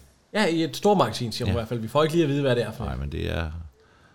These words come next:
Speaker 1: Ja.
Speaker 2: der er godt gang i
Speaker 1: Og
Speaker 2: tæppebanken. Det er der jo ikke første
Speaker 1: hun
Speaker 2: gang,
Speaker 1: tager
Speaker 2: det
Speaker 1: jo,
Speaker 2: blev, det er vist
Speaker 1: hun
Speaker 2: første
Speaker 1: tager jo
Speaker 2: gang.
Speaker 1: cyklen.
Speaker 2: Ja.
Speaker 1: Og den, den drøner hun sat med der
Speaker 2: Ja.
Speaker 1: afsted på. Ja. Og over Langebro igen. Langebro
Speaker 2: Ja.
Speaker 1: bliver vist mange gange i den
Speaker 2: Ja.
Speaker 1: her film, synes jeg. Har vi
Speaker 2: Og,
Speaker 1: lige
Speaker 2: og Rundetårn så vi også
Speaker 1: Men
Speaker 2: lige
Speaker 1: vi kan
Speaker 2: klip
Speaker 1: godt
Speaker 2: af.
Speaker 1: se, der står Ilum, ja.
Speaker 2: Ja.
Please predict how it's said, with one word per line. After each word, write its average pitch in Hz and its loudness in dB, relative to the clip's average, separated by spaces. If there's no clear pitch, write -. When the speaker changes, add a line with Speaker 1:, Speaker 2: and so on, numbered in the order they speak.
Speaker 1:
Ja. - -10
Speaker 2:
der 87 -2
er 117 6
godt 117 4
gang 120 6
i - 2
Speaker 1:
Og - 0
Speaker 2:
tæppebanken. 101 4
Det 117 2
er 120 2
der 117 4
jo 117 6
ikke 123 0
første 123 4
Speaker 1:
hun - 2
Speaker 2:
gang, 110 4
Speaker 1:
tager 190 4
Speaker 2:
det 151 4
Speaker 1:
jo, 131 2
Speaker 2:
blev, 107 4
det 98 -4
er 120 2
vist 120 0
Speaker 1:
hun - -
Speaker 2:
første 101 2
Speaker 1:
tager 123 6
jo 160 4
Speaker 2:
gang. 110 0
Speaker 1:
cyklen. 131 -2
Speaker 2:
Ja. 151 2
Speaker 1:
Og 98 -16
den, 208 -2
den 175 -6
drøner 120 -4
hun 120 -6
sat 120 -6
med 107 -10
der 95 -8
Speaker 2:
Ja. 98 -8
Speaker 1:
afsted 107 -6
på. 110 -16
Ja. 107 -10
Og - -12
over 185 6
Langebro 127 -2
igen. 120 -4
Langebro 156 0
Speaker 2:
Ja. - -10
Speaker 1:
bliver 226 2
vist 240 -2
mange 233 4
gange 190 4
i 131 -2
den 131 2
Speaker 2:
Ja. 160 4
Speaker 1:
her 110 0
film, 110 -8
synes 110 -10
jeg. 98 -8
Har 147 -2
vi 131 0
Speaker 2:
Og, 131 -2
Speaker 1:
lige 180 2
Speaker 2:
og 82 0
Rundetårn 120 4
så 113 0
vi 104 0
også 110 -2
Speaker 1:
Men - -2
Speaker 2:
lige 139 2
Speaker 1:
vi 143 0
kan 120 0
Speaker 2:
klip - 4
Speaker 1:
godt 233 6
Speaker 2:
af. - 0
Speaker 1:
se, 269 0
der 165 0
står 262 4
Ilum, 185 4
ja. 135 2
Speaker 2:
Ja. 139 -2